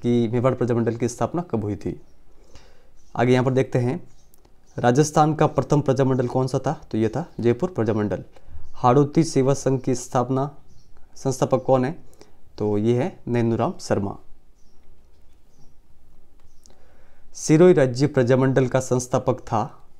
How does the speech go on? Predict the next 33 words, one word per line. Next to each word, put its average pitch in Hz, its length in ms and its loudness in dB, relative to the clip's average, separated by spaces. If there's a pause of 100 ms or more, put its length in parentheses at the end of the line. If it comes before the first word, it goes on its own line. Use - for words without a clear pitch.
तो 113 100 -2
कौन 135 260 0
थे? 135 200 2 (260)
गोकुल 127 380 4
भाई 110 220 2 (160)
भट्ट। 113 220 -4 (760)
निम्नलिखित 156 520 6
में 139 100 4
से 139 180 2
कौन 139 280 2
सा 139 120 0
युग्म 127 540 2 (220)
सही 135 320 0
सम्मिलित 127 520 0
नहीं 123 260 2
है, 165 140 -2 (100)
वो 117 80 0
हमें 117 160 2
यहाँ 110 120 0
पर 113 80 -2
बताना 113 320 2
है। 131 160 -2 (760)
देखिए, 139 520 4 (840)
थर्ड 147 140 6
नंबर 151 220 4
यहाँ 143 120 6
पर 131 80 2
सही 143 140 2
दे 123 100 6
रखा 123 240 4
है, 165 140 -2 (500)
बीकानेर 151 560 6
राज्य 123 380 4